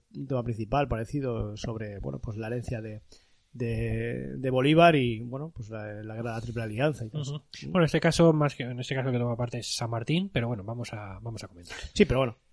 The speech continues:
Speaker 2: Eh, eran poco más de treinta personas en una modesta casa de tres habitaciones, propiedad de Francisca Bazán de, de Laguna, en la localidad de San Miguel de Tucumán. Allí reunidos alrededor de una gran mesa,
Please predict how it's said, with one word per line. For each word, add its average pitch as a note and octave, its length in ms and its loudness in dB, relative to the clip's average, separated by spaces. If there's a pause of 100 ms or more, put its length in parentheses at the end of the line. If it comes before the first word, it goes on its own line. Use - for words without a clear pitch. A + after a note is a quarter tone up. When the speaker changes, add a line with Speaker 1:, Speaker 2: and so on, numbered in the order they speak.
(600)
Speaker 2:
Eh, E3 640 -4 (680)
eran G3+ 140 8
poco G#3+ 180 8
más G3 240 8
de D3 380 8
treinta C#3+ 240 4
personas D3+ 480 4
en C#3 60 4
una C3+ 80 2
modesta B2+ 320 0
casa D3 340 2
de A#2+ 240 -2
tres - 220 -8
habitaciones, D#3 520 4
propiedad A#2+ 280 2
de A#2+ 80 2
Francisca A#2+ 400 -2
Bazán A2+ 400 -4
de, G2+ 360 -8
de A2 140 -8
Laguna, A2+ 320 0
en A#2+ 60 0
la G#2 80 -4
localidad G2+ 340 -4
de B2 60 -2
San A2+ 200 -2
Miguel G#2+ 240 -6
de C3+ 120 -6
Tucumán. B2+ 580 0 (640)
Allí C3 220 10
reunidos G#3 420 10
alrededor D#3 300 12
de E3 60 6
una D#3 100 8
gran C#3+ 160 6
mesa, F3+ 380 2